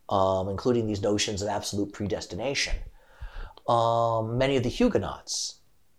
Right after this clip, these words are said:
in Western France, in those areas, were Calvinists. And so when Father de Montfort was preaching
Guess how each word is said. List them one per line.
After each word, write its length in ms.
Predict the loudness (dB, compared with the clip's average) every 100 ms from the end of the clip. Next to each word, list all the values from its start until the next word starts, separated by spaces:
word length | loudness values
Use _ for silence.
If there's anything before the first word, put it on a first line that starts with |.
| _
in 400 | -6 -4 -4 -4
Western 380 | -4 -4 -4 -6
France, 420 | -6 -6 -6 -6
in 40 | -6
those 180 | -6 -6
areas, 420 | -4 -4 -4 -6
were 60 | -6
Calvinists. 760 | -4 -2 -4 -8 -12 -12 -14 -18 _ -20 -20 -20 -14 -4
And 100 | 2
so 80 | 2
when 80 | 4
Father 260 | 4 2
de 60 | 2
Montfort 300 | 2 2 0
was 140 | -6
preaching 680 | -6 -4 -4 -2 -6 -6 -10